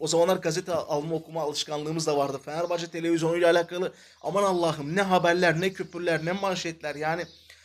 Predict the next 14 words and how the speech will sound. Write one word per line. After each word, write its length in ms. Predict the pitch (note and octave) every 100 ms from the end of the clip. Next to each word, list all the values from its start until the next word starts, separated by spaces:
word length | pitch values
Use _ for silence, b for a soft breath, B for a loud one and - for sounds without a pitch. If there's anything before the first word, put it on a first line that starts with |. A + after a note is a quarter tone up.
| b b b b b b _ _
kıvanç 400 | - G3 A#3+ -
duyuyorduk, 460 | F#3+ E3 D3 D3 D#3+
onur 220 | F#3+ F#3+
duyuyorduk, 320 | D#3+ D3 -
çok 180 | G#3+ G#3+
seviniyorduk. 500 | F#3 D3+ C#3+ D#3 -
O 100 | -
kulüp 240 | A#3 B3
televizyonunun 840 | A#3+ G3 F3+ E3 D#3 D3 C#3+ F3+ F3+
bugün, 360 | G3+ G#3 G#3 - E3 C#3+
e, 320 | C#3 C3+ C3
geldiğimiz 580 | D#3 D#3 E3 F#3+ G#3+ G3+
noktada, 420 | F#3 E3 D3 D3+ G3 _ _ b b -
e, 1040 | C3+ C3 C3 C3 B2+ B2+ B2+ B2 B2 B2